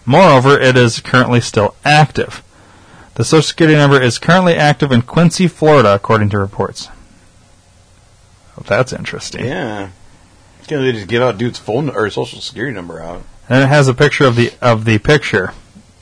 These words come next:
Speaker 1: And to be honest with you, that does not look like Tupac.
Speaker 2: No, it doesn't.
Speaker 1: Uh, this, though, is largely irrelevant. It is the photography that will prove all. Here are two of the purported images of his body after supposed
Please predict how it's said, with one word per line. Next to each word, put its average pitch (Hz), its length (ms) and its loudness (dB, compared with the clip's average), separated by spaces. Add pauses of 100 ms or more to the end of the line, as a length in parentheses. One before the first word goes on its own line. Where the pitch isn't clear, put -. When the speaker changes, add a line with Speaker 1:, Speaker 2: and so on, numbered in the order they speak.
(540)
Speaker 1:
And 127 220 2
to 127 80 -2
be 135 180 2
honest 143 240 2
with 170 80 4
you, 143 60 0
that 117 140 2
does 113 140 0
not 120 240 4
look 104 200 -2
like 92 180 -4
Tupac. - 520 -8
Speaker 2:
No, 117 160 -4
it 98 40 -4
doesn't. 92 320 -12 (340)
Speaker 1:
Uh, 120 360 4 (100)
this, 156 300 4
though, 127 440 4
is 123 220 4
largely 135 420 4
irrelevant. 120 720 4 (280)
It 143 120 4
is 135 140 4
the 123 80 4
photography 147 720 0
that 131 160 2
will 113 100 2
prove 127 300 2
all. 104 320 0 (500)
Here 151 160 2
are 135 140 4
two 196 220 2
of 180 140 2
the 139 120 2
purported 160 480 0
images 151 420 2
of 127 200 0
his 120 160 0
body 123 360 4
after 117 280 0
supposed 120 600 0